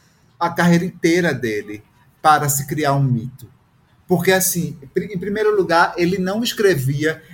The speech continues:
ele não apenas escreveu uma das grandes obras do final do século vinte, mas ele também criou, ele, ele criou um dos grandes, uma das grandes personas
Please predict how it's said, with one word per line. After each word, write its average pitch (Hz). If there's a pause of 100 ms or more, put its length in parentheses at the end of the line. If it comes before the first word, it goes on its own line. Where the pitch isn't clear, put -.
ele 180
não 208
apenas 196
escreveu 160 (300)
uma 180
das 175
grandes 165
obras 131
do 139
final 139
do 131
século 135
vinte, 120 (340)
mas 170
ele 175
também 165
criou, 160
ele, 165
ele 160
criou 160
um 170
dos 170
grandes, 170
uma 160
das 156
grandes 156
personas 139